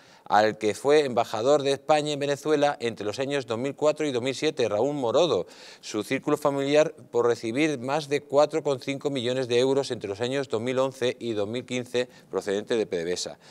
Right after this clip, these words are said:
Al parecer, el exdirectivo de P D V S A declaró al día siguiente ante el tribunal, ante el titular del Juzgado Central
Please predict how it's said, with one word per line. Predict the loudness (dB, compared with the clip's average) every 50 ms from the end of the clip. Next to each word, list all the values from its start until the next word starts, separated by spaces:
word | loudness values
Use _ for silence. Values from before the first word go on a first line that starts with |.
| -20 -20 -20 -20 -8 -4
Al | -2 -2 0
parecer, | 0 0 0 0 4 6 6 6 6 4 0
el | 0 0
exdirectivo | 0 0 0 -2 -2 0 0 0 0 -2 2 2 4
de | 4 4
P | 2
D | 2 4
V | 4 2
S | 4 4 2
A | 4
declaró | 4 2 0 0 -2 0 2 6 6 6 6 6 2
al | -4 -6 -6 -4 -4
día | 0 0 0
siguiente | 0 0 0 0 0 0 0 -2 -2 -2 -2 -2 -8 -16 -20 -20 -16 -10
ante | -4 -2 -2 0 2 2 0
el | 0 0
tribunal, | -2 -2 0 0 2 4 6 6 6 6
ante | 2 0 -2 0 2 2 2
el | 2 0 -4
titular | -10 -6 0 4 4 4
del | 4 2
Juzgado | 0 0 2 4 4 4 4
Central | 2 -2 -4 0 0 0 0 0